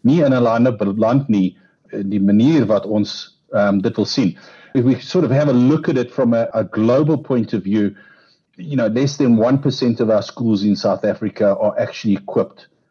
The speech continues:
to deal with technology in the way that it is. En, en, en, en dis die grootste probleem. Die tegnologie is daar,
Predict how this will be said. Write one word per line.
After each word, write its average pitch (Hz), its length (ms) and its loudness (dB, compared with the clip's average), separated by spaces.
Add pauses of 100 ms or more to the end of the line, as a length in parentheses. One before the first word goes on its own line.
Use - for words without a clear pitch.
(220)
to 107 100 -2
deal 107 380 2
with 104 200 0
technology 101 720 0
in 95 120 2
the 95 100 2
way 95 220 2
that 92 140 0
it 92 120 -4
is. 95 160 0
En, 113 220 0
en, 123 120 -4
en, 127 180 0
en 127 200 2
dis 151 200 2
die 165 80 2
grootste 135 340 -2
probleem. 101 520 0 (340)
Die 113 120 0
tegnologie 123 600 0
is 104 140 -2
daar, 98 340 0